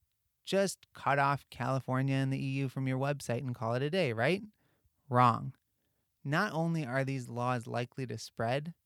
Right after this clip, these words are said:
meaning that they would be in other states soon, in other countries,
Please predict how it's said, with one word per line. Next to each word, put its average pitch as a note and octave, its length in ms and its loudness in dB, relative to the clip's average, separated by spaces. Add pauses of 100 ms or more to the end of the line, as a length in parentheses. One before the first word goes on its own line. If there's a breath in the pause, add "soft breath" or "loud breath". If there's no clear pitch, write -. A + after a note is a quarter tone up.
(100)
meaning B2 320 0
that A#2+ 200 -6
they A#2 100 -6
would A#2 180 -6
be A#2 320 -10
in A#2 140 -8
other B2 240 -2
states C3+ 400 -6
soon, B2+ 760 -4
in A2 80 -8
other A2+ 160 -8
countries, C3 600 -4